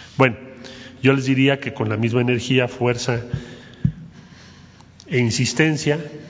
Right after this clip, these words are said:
también le pediremos su solidaridad al movimiento obrero allá, pero en particular a las nuevas autoridades en Estados Unidos,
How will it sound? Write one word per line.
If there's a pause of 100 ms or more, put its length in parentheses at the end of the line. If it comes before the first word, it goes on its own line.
(840)
también
le
pediremos
su
solidaridad
al
movimiento
obrero
allá,
pero
en
particular (260)
a
las
nuevas
autoridades
en
Estados
Unidos,